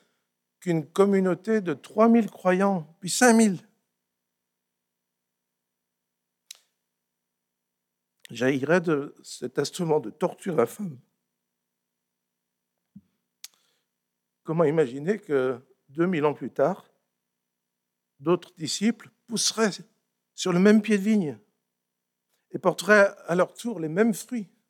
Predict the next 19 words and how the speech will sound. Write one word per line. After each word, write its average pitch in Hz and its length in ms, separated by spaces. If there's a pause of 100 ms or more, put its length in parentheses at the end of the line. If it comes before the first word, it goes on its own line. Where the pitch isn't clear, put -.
(1900)
en 165 80
restant 165 320
fermement 170 460
attachés 143 400
à 143 60
lui 156 280 (1400)
et 151 60
en 143 80
gardant 143 260
ses 156 140
commandements 143 420
en 139 40
tout-, 139 120 (240)
en 143 80
toutes - 220
circonstances, - 880 (480)
en 135 80
toutes 160 320
circonstances. - 800